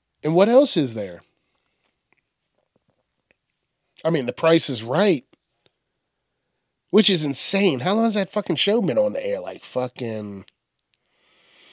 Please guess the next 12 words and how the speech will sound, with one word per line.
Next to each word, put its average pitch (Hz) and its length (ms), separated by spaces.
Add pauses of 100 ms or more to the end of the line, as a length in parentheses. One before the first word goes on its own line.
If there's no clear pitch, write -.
(1700)
I'm, 156 480 (240)
I'm 139 420
almost 110 440
forty, 123 640
so - 580
that's 110 300
forty, 113 440
fifty, 104 360
sixty. 113 720 (1120)
Sixty 196 460
years? 196 580 (2500)
Damn. 185 640